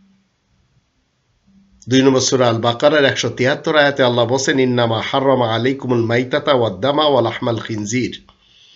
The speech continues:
ওয়া মা উহিল্লা বিহি লিগাইরিল্লাহ ফামান ইসতুরা গায়রা বাগিন ওয়ালা আদিন ফালা ইসমা আলাইহি ইন্নাল্লাহা গফুরুর রহিম।"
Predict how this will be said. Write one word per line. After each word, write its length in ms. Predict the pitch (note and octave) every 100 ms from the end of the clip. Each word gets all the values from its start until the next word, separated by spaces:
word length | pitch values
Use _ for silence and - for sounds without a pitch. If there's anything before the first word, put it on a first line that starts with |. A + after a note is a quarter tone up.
| - - - - _ -
ওয়া 120 | B2+
মা 140 | C3+ B2+
উহিল্লা 480 | C3+ D#3 E3+ D3+
বিহি 200 | C3 C3
লিগাইরিল্লাহ 760 | A#2+ A2+ A#2 A#2 G#2 G2 G2 - - _ _ _ _ -
ফামান 280 | A#2+ C3
ইসতুরা 440 | C3 C3 F3 E3+ D3+
গায়রা 320 | C#3 C#3+ B2
বাগিন 420 | A2+ C#3+ B2+ C3+
ওয়ালা 300 | B2+ B2+ A#2+
আদিন 500 | A2+ C3+ C3 B2+ A#2
ফালা 300 | A#2 C3+ A#2+
ইসমা 380 | A#2+ C3+ C3 B2
আলাইহি 360 | B2+ F3+ F3 E3
ইন্নাল্লাহা 380 | C#3 B2 A#2+
গফুরুর 480 | A2+ A2 A#2 G#2 F#2+
রহিম।" 440 | F2 G#2+ E2+ D#2+